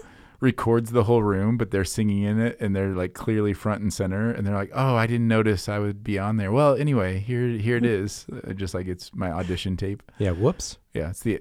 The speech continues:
Speaker 1: the opposite of an audition tape. Let's
Speaker 2: Uh-huh.
Speaker 1: not, let's not have that. So, um,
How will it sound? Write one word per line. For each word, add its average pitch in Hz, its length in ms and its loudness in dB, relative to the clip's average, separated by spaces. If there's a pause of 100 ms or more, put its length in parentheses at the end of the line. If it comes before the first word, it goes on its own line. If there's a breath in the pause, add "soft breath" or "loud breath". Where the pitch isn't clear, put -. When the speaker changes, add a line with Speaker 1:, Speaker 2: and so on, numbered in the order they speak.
Speaker 1:
the 110 140 4
opposite 95 380 0
of 85 80 -6
an 87 80 -4
audition 85 380 -8
tape. - 240 -14
Let's 113 120 -4
Speaker 2:
Uh-huh. 101 200 -2
Speaker 1:
not, 110 100 -4 (100)
let's - 200 -8
not 85 240 -6
have 85 240 -4
that. 80 280 -10
So, 95 240 -2 (440 loud breath)
um, 92 380 0